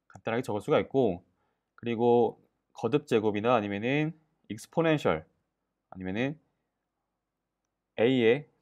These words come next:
비승 같은 경우도 다음과 같이 적을 수가 있고요. 로그 함수도 이거는 자연 로그입니다.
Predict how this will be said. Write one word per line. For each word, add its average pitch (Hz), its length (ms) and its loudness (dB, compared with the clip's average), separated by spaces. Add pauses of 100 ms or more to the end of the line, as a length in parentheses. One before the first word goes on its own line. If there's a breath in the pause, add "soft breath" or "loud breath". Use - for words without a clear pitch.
비승 147 380 -4
같은 113 360 -2
경우도 107 480 -2 (560)
다음과 110 260 -4
같이 110 140 -6
적을 98 160 -4
수가 131 180 -2
있고요. 104 420 -2 (580)
로그 151 360 4
함수도 151 540 4
이거는 110 200 -4
자연 117 340 0
로그입니다. 101 540 -2